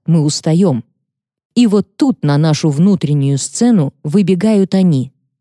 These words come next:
защитники. Эти структуры активизируются на внутренней сцене в ответ на любую эмоционально сложную ситуацию, происходящую на внешней сцене. Схемотерапия —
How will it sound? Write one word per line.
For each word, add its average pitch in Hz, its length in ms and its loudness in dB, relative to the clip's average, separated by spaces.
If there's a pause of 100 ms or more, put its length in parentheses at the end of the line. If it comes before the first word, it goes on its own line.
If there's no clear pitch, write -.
(160)
защитники. 147 920 -4 (1080)
Эти 294 220 0
структуры 262 580 0
активизируются 196 920 0
на 175 160 2
внутренней 165 500 2
сцене 175 560 0 (220)
в 170 140 0
ответ 247 340 0
на 247 100 4
любую 220 500 2
эмоционально 180 880 2
сложную 156 560 0
ситуацию, 196 800 -2
происходящую 160 960 -2
на 180 140 2
внешней 143 500 -2
сцене. 123 560 -6 (1080)
Схемотерапия — 214 1160 -2